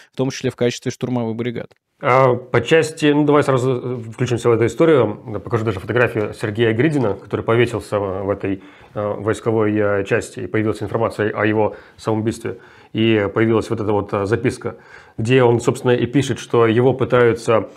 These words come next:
Speaker 2: отправить в ротацию в Украину. Говорит, ш-,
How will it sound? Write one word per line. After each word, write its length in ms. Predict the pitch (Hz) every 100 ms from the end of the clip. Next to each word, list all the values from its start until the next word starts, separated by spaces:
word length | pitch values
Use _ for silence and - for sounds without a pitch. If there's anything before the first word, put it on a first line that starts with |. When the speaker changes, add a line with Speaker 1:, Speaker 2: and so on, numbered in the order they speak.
| - _
Speaker 2:
отправить 480 | 110 - 127 123 107
в 80 | 110
ротацию 640 | 113 127 117 - 113 107
в 80 | 110
Украину. 560 | 104 117 175 170 123 - - _
Говорит, 260 | 113 127 -
ш-, 120 | -